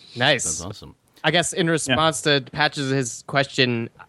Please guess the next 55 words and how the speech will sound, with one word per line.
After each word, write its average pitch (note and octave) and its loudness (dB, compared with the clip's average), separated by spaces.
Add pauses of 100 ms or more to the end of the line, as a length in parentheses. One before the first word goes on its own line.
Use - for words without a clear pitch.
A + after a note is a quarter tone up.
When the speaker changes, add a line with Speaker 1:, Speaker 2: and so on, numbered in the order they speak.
Speaker 1:
I C#3 4
would D3 4
say C3+ 4
that, B2 -2
uh, C3+ 4
this C3 4
season, C3 2
what's B2 2
worked B2 2
for - -4
me B2 4
really A2+ 4
well A2+ 6
is A2 4
sort A2+ 4
of G#2+ 4
a - 4
trope A2+ 2
that G#2 4
a A2 4
lot G#2+ 4
of A2 4
T A#2 0
V G#2+ 2 (340)
series A2+ 4
uses A2 2
with A#2 0
their G#2+ 2
villains G#2+ 2
that G#2+ 4
are G#2+ 6
gonna G#2+ 4
be, G#2 4
like, G#2 4
season-long G#2+ 2
villains, G2+ 2
which A2+ 2
is, G#2+ 2
like, G#2+ 4
Speaker 3:
Mm-hmm. C#3 2
Speaker 1:
they're A#2 6
out A2+ 2
there. A2+ -2 (480)
Like, C#3 4
we C3+ 6
didn't D3+ 4
see D#3 2
them B2 0
come A#2+ 2
in A2+ 0
contact A#2 2
with A2+ -6
Korra A2+ 4
until G#2+ 2
now, A2 4